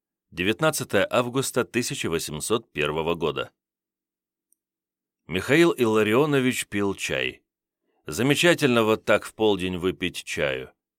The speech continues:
Крепкого, горячего, с липовым или гречишным медом.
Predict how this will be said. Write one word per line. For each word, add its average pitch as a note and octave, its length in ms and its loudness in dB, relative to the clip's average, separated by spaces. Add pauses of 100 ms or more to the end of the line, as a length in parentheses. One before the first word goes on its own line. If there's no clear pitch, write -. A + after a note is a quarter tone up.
(140)
Крепкого, C3+ 800 0
горячего, A#2 840 0 (320)
с - 180 -12
липовым C#3 500 2
или G#2+ 260 -2
гречишным F2 640 -4
медом. E2 500 -2